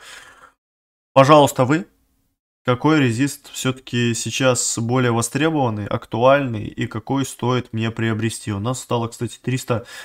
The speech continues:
тридцать тысяч кристаллов, и это очень и очень хорошо. Посмотрим, что у нас всем по заданочкам, и постараемся заданочки тоже выполнить на этом видосе. Ну, захват флага здесь вообще ни к чему.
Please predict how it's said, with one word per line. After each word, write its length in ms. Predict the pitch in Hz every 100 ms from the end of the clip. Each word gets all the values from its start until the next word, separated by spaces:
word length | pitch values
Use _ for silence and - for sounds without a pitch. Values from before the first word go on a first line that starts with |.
| - -
тридцать 360 | 139 135 117
тысяч 160 | 127 -
кристаллов, 500 | 123 - 165 175 127
и 40 |
это 160 | 127 127
очень 640 | 123 - 147 156 175 165 -
и 100 | 127
очень 340 | 127 123 123
хорошо. 500 | - 123 117 117 101 -
Посмотрим, 420 | 117 139 117 110
что 160 | -
у 20 | 117
нас 120 | 113
всем 320 | - 117 113 _ -
по 80 |
заданочкам, 640 | 120 131 175 233 - 160 147 _ - - - -
и 100 | 147
постараемся 800 | 127 - 120 127 147 143 - 113
заданочки 800 | 117 107 127 139 131 - - 117
тоже 720 | _ 123 139 120 110 123 127
выполнить 1160 | 104 120 135 - 120 120 113 117 170 214 - - - - - - -
на 300 | 113 127 143
этом 460 | - 135 135 120
видосе. 520 | 113 120 131 185 - 131
Ну, 720 | 135 147 151 151 151 151 139
захват 380 | 135 - 139
флага 400 | - 143 143 143
здесь 240 | 139 135 -
вообще 300 | 139 - 123
ни 100 | 110
к 40 |
чему. 440 | - 113 127 202